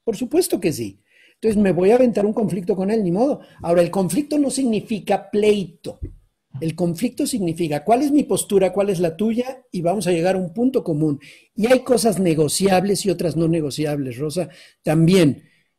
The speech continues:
no olvidemos, mamás y papás, que tenemos la patria potestad. Y la patria potestad, en, no voy a entrar en detalle legal técnico, pero implica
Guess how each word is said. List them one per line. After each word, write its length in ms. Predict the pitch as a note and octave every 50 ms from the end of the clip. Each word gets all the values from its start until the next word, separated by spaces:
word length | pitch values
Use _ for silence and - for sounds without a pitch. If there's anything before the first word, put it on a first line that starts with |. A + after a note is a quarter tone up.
| _ _ _ _ _ _ _ _
no 160 | _ G#3+ A3 A#3+
olvidemos, 800 | B3 A3 A3 F#3+ E3+ F3 F3 F3 F#3 F3+ E3 - - - _ _
mamás 340 | - E3 D#3+ D#3+ F3+ F#3 D#3+
y 60 | F#3+
papás, 360 | D#3+ E3 D3 - F3+ F3+ E3+
que 80 | - G#3+
tenemos 340 | - F3 E3+ F3 F#3 F3+ E3+
la 160 | E3 D#3 -
patria 360 | F3+ F3 F3 F3 F#3+ F3+ F3+
potestad. 540 | - D3 - - D3+ - - - - - - - _ _ _ _ _ _ _ _ _ _ _ _ _ - - _ _
Y 100 | _ F3
la 120 | E3 D#3+ D#3+
patria 320 | A#3+ C4 B3+ C#4+ A#3 -
potestad, 560 | - C#3+ - - B2+ - - - B3+ B3+ B3 - _ _ _ _ _ _ _ _ _ _ _ _ _ _ _
en, 300 | E3 D#3 D#3 D3+ - -
no 280 | - F3 F3 F3+ F#3+ F3+
voy 180 | D#3+ F3+ E3+
a 40 | D#3+
entrar 200 | D#3 D3 D#3+ D#3+
en 100 | D3+ D3
detalle 580 | D3 C#3 - D#3 C#3+ C#3 C#3+ C#3 C#3 D3+ - _ _
legal 560 | D3 C#3 C#3+ B2+ C#3+ D3 C#3+ C#3 C#3 - _
técnico, 500 | - F#3+ E3 E3+ G#3 A3 A3 B3 C4+ C#4+ - _ _ _ _ _ _ _ _ _ _ _ _ _ _ _
pero 180 | - D#3 D3
implica 720 | D#3 D#3 D3 - A3+ C4 C#4+ - G3 F#3+ F#3+ - - -